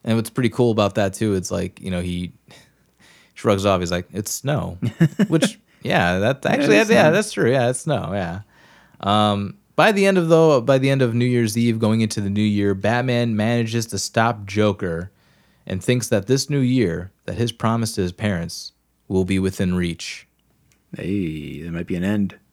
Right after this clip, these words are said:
Speaker 1: There might be an end to all this. I do like that it kind of has, like, this odd, hopeful,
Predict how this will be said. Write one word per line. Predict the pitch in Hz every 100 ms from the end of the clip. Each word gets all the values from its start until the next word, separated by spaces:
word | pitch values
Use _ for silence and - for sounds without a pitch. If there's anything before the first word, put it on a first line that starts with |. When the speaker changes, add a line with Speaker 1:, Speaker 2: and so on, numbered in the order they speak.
| _ _ _ _ -
Speaker 1:
There | 101
might | 117
be | 123
an | -
end | 120
to | 85
all | 82
this. | 82 82 - - _ _ _ _ -
I | 123
do | 151
like | 139 123
that | 120 113
it |
kind | 104 113
of | 98
has, | 101 101 98
like, | 95
this | 95 - - _ _ _ _ 101
odd, | 98 104
hopeful, | - 104 95 - 101